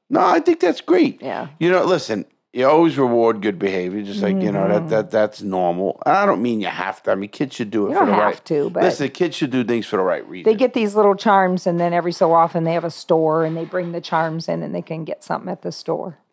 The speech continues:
Speaker 1: Really?
Speaker 2: It's
Speaker 1: That's
Speaker 2: a
Speaker 1: pretty
Speaker 2: school
Speaker 1: cool.
Speaker 2: store.
Speaker 1: You
Speaker 2: Yeah,
Speaker 1: even
Speaker 2: we
Speaker 1: have a store with stuff in it and stuff?
Speaker 2: Yeah, and every so often they take their charms and they, they're worth so much. I don't know exactly how they do it, but
Speaker 1: I was really shocked when I found out, I think it was from you,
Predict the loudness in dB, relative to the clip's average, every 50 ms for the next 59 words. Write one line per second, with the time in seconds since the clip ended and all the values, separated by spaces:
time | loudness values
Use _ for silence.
0 | _ -2 2 4 6 8 8 8 6 4 2 0 -2 -2 0 0 0 0 -2 0
1 | 2 4 4 6 4 4 4 4 4 4 4 4 2 0 -2 -8 _ -2 2 2
2 | 4 4 6 6 6 6 4 0 -6 -2 2 4 6 6 6 6 6 4 2 0
3 | -2 -6 0 2 2 2 4 2 2 2 2 0 -2 -6 -8 -2 2 4 4 6
4 | 6 4 2 2 -2 0 0 2 4 4 4 2 2 4 4 6 6 6 4 2
5 | -2 -2 -2 -4 -4 -2 -2 -2 0 0 -4 -4 -2 -2 0 0 2 2 0 -4
6 | -6 -6 -8 -8 -8 -8 -12 -16 _ _ -6 0 2 2 2 4 4 2 2 2
7 | -2 0 2 2 2 4 2 2 2 0 -4 -2 -2 0 0 0 -2 -6 -10 -12
8 | -4 -2 -2 -2 -2 -4 -4 -2 0 0 0 -2 -2 -2 -2 -2 -2 -2 -2 -4
9 | -4 _ -2 2 4 4 4 6 6 6 6 6 4 2 2 2 4 4 2 0
10 | -2 -4 -6 -2 0 0 0 0 -2 -2 -6 -4 -2 -2 -2 -4 -4 -4 -4 -2
11 | -2 0 0 0 0 -2 -4 -8 -10 -10 -6 -6 -6 -6 -2 -2 -2 -2 -2 -4
12 | -4 -4 -2 0 0 0 0 -2 -4 -12